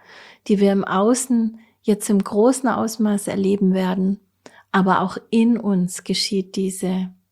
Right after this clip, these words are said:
so, so wertvolle Reinigung.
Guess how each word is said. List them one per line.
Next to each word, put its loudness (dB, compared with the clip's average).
so, 4
so 0
wertvolle -2
Reinigung. -4